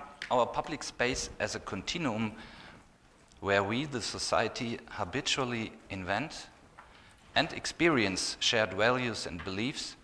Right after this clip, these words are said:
and where we interact ritually. These rituals among attendees are the theatralic moments. This is what Goffman said,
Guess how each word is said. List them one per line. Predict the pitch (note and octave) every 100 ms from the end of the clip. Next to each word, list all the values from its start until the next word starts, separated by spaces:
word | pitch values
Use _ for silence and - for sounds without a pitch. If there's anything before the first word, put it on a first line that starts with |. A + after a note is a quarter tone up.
| - - - - - - - G#2+
and | G#2
where | G#2+ A2+
we | A#2
interact | A2 B2 - - E2 - - - - - - - -
ritually. | F#2+ A#2+ - F#2 D2+ - - - - - _ - - - - - - - - -
These | B2+ B2+
rituals | A2+ C#3 - F3+ F3+ - -
among | A2 G#2 G2+ -
attendees | G#2 A2 B2+ A#2 D3 F#3 -
are | G#2+ G#2
the | G2+ G2 F2+ - -
theatralic | - C#3 C#3 C3+ A#2+ A2
moments. | G#2 F#2 F2+ C3 E3+ - - - _ - - - - - -
This | F#2 F2+
is | -
what | F2 -
Goffman | A2 A#2+ A#2 F2+
said, | - G#2 A#2+